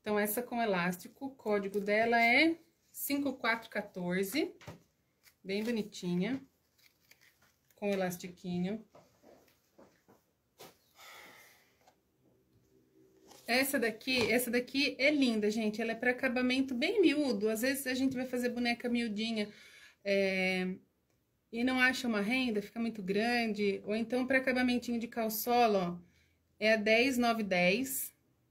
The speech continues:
tá com vinte e cinco por cento.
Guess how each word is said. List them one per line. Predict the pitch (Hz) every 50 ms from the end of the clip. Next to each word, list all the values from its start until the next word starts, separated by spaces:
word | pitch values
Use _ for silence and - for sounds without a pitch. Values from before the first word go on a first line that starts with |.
| _ _ _ _ _ _ _ _ _ _ _
tá | - 208 202
com | 208 226 220 208
vinte | 208 202 196
e | -
cinco | - 202 196 190 -
por | - 196 196 190
cento. | - - 202 185 180 175 175 175 175 - 214 208